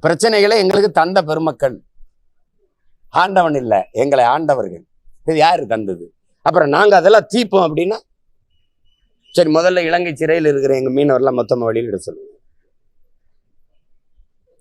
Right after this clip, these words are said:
எனக்கு கடலுக்குள்ள மீன் பிடிக்கிற உரிமை இருக்கா இல்லையா? அதுக்கு ஒரு முடிவு பண்ணி சொல்ல சொல்லுங்க. காவிரியில தமிழர்களுக்கென்று உரிய நதிநீர் பங்கீடு கிடைக்குமா கிடைக்காதா?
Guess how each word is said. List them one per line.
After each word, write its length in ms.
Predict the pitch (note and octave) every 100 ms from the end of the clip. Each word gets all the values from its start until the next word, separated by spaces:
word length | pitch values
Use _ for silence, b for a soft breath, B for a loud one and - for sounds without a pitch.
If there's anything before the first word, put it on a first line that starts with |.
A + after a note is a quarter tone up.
| _ _ _ _ _ _ _
எனக்கு 420 | G2 A2 E3 F3+ -
கடலுக்குள்ள 480 | C#3 E3+ G3+ F3 F3 E3
மீன் 220 | F3+ F#3
பிடிக்கிற 220 | D#3+ D3
உரிமை 320 | C#3+ D3 D#3+ C#3
இருக்கா 320 | D#3 D#3 E3 E3
இல்லையா? 260 | C#3 B2+ A2+
அதுக்கு 200 | C#3 C3+
ஒரு 80 | C3+
முடிவு 260 | C3+ E3+ D3
பண்ணி 140 | C#3+
சொல்ல 200 | C3+ A2+
சொல்லுங்க. 340 | G#2 F2+ E2+ - _ _ _ _ _ _ _ _ _ D5 _ _ _ C#5 _ _ _ _ _ _ _ _ _ _ -
காவிரியில 520 | D3 G3 F#3+ F3+ F3+ F3
தமிழர்களுக்கென்று 720 | D#3+ F3+ F#3 F3+ E3 D#3+ E3+ F3
உரிய 180 | D#3+ F3
நதிநீர் 480 | D3+ D3+ E3 D#3 B2
பங்கீடு 380 | C#3 D3 C#3 D#3 G3 _
கிடைக்குமா 500 | - C#3 F3+ E3 F#3
கிடைக்காதா? 540 | G3 C#3+ A#2+ G#2+ F#2